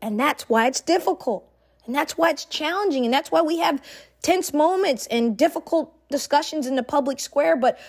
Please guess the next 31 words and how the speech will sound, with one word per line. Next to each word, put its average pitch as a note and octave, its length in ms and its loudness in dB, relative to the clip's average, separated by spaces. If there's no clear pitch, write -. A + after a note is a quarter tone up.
we've C#4 200 4
always F4+ 420 4
been E4 180 -2
able C#4+ 220 0
to A#3+ 100 -2
do C4 260 0
it - 80 0
without A#3+ 340 2
censoring C4+ 600 -4
one A3 140 -2
another, G#3 380 -4
without A3+ 400 2
cutting D#4+ 340 0
off D4 380 -2
history C4 580 0
and G#3+ 180 -2
lying C#4+ 440 0
about G#3 320 0
it G3+ 140 0
or A3 100 2
not - 280 0
teaching C#4+ 420 -2
it G#3+ 120 -2
or G#3+ 100 0
banning C#4 480 -2
books. D#4 260 -2
We A4 140 6
don't G#4 260 -4
do F4 200 6
that C#4 200 2
here. G3 320 -14